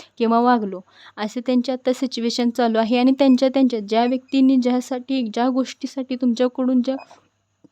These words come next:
गोष्टी हिसकावून घेण्याचा प्रयत्न करून आनंदी राहण्यासाठी ज्या गोष्टी केल्या त्यातच आता त्या,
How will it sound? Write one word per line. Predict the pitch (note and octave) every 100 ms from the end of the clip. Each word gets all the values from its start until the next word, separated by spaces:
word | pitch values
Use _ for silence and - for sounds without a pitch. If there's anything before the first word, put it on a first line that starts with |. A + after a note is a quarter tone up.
| _ - A3
गोष्टी | B3+ B3 - -
हिसकावून | D4+ C#4+ C4 - B3+ C#4
घेण्याचा | C4+ B3+ A#3+
प्रयत्न | B3+ A#3+ A#3+ C4
करून | B3+ B3+ B3+ C4 C4 - - -
आनंदी | A3+ A#3+ B3+ C4+
राहण्यासाठी | C#4 B3+ B3+ C4 C4
ज्या | A#3 B3
गोष्टी | B3+ - C4+
केल्या | - C4 G#3 G3 _ - _ -
त्यातच | C4+ C4+ D4+ D4
आता | D4 C#4
त्या, | C#4 C#4+ C#4+